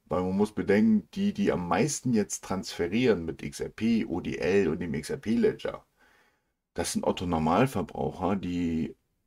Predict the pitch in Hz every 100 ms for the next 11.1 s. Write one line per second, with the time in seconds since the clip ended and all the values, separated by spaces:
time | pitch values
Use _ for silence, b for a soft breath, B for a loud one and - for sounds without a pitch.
0 | _ - 98 - 98 98 101 101 92 98
1 | - 95 92 95 64 82 78 107 107 -
2 | - - - - _ _ _ _ _ _
3 | _ - 85 - - - 110 120 113 -
4 | _ _ 98 107 113 107 107 107 92 85
5 | 90 - - - 98 90 110 - - -
6 | 80 - 76 55 71 78 107 - 82 90
7 | 85 87 98 95 85 76 82 90 98 78
8 | 82 B B B B _ - 85 87 98
9 | 87 87 82 90 82 78 80 73 85 -
10 | 90 87 80 78 92 92 80 85 85 82